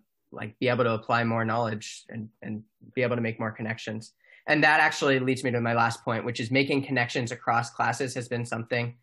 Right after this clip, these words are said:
that, um, I think has completed,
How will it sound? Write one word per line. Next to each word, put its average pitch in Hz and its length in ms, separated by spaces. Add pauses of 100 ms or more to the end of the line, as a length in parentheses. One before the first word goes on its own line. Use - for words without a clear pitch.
(340)
that, 117 340 (400)
um, 110 360 (800)
I 151 100
think 180 200
has 175 120
completed, 131 720